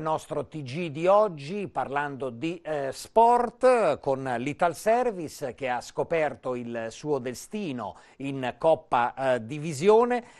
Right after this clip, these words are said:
eh, delineandosi sempre di più il calendario biancorosso. Il primo appuntamento con il torneo è fissato per sabato ventuno settembre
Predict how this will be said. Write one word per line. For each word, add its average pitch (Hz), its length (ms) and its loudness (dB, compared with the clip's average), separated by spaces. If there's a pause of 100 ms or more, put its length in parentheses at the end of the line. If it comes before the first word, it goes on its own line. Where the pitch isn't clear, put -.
(160)
eh, 117 640 0
delineandosi 156 800 0
sempre 165 480 0
di 165 100 -4
più 226 240 -2
il 165 220 0
calendario 127 800 2
biancorosso. 117 880 -4 (240)
Il 143 160 -4
primo 185 240 4
appuntamento 165 720 4
con 139 140 -2
il 139 120 -6
torneo 143 520 0
è 120 60 0
fissato 131 580 -2
per 120 160 -4
sabato 117 480 -2
ventuno 123 420 -6
settembre 254 720 -2